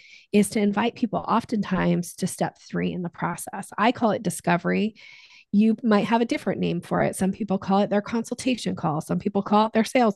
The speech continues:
call. Some people call it a, you know, get to know each other call. It doesn't matter what you call it, but the objective of this step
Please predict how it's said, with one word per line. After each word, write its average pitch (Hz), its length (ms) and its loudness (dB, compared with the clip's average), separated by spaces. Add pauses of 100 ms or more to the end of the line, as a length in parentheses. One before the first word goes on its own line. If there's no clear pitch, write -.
call. 170 260 -2
Some 180 160 -4
people 196 260 -2
call 196 240 0
it 208 120 4
a, 190 200 4 (460)
you 196 80 6
know, 185 160 6
get - 280 2
to 226 100 0
know 247 220 4
each 226 140 4
other 175 180 2
call. 165 220 0
It 175 100 -4
doesn't 233 200 0
matter 226 260 2
what 202 140 0
you 208 60 -4
call 190 260 0
it, - 100 -6
but 185 100 -8
the 185 120 0
objective 196 600 0
of 185 280 -4
this 190 200 -6
step 185 400 -4